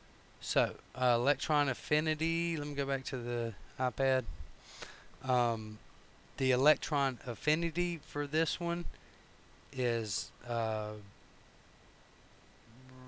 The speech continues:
relatively low, but still there. And then the ionization energy for this one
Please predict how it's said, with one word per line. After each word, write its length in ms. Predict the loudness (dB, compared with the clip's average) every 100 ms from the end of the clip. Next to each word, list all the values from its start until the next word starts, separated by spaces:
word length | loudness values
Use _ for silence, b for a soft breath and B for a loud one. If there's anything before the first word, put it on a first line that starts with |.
| 0
relatively 1040 | 4 4 2 2 2 2 0 2 0 -2
low, 640 | -2 2 4 6 6 2 2
but 260 | 2 2
still 440 | -2 0 2 2 2
there. 580 | 2 4 4 4 0 -2 B B B B -10
And 180 | -2 0
then 240 | 0 0
the 180 | -2 2
ionization 920 | 4 4 2 0 0 0 0 -2 4
energy 420 | 4 4 0 -4
for 240 | -4 -4 0
this 300 | 0 0 -2
one 240 | -4